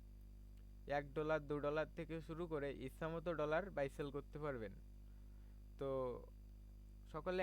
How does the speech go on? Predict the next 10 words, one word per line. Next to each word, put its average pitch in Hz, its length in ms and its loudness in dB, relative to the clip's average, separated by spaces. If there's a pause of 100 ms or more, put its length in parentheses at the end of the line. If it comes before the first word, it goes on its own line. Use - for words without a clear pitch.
একটা 185 200 4
জিনিস 185 320 2 (120)
মনে 180 180 6
রাখবেন, 127 380 8 (280)
অনলাইন 147 300 2 (100)
জগতে 185 280 2 (100)
কিন্তু 165 280 -2 (340)
আশি 147 300 0
পার্সেন্ট 190 480 2 (160)
স্ক্যামার 185 380 4